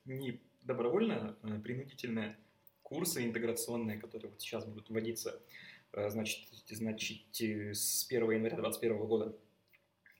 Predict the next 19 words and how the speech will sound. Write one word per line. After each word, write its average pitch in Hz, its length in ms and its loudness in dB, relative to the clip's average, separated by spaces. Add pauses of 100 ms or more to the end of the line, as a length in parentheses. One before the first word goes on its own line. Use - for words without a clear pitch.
(520)
э, 117 80 -4
н-, 113 380 2
н-, 123 480 -2
нельзя 139 420 2
за-, 104 220 -4
заставить 107 440 0
кого-то 131 440 4
делать 110 240 4
что-то - 240 0
из-под - 280 -2
палки. 113 220 -2
Получается 110 500 -2
шляпа. 107 460 -2 (560)
Это 107 320 6
так - 220 -6
не, 107 120 2
так 107 220 0
не 107 60 2
работает. 104 480 -2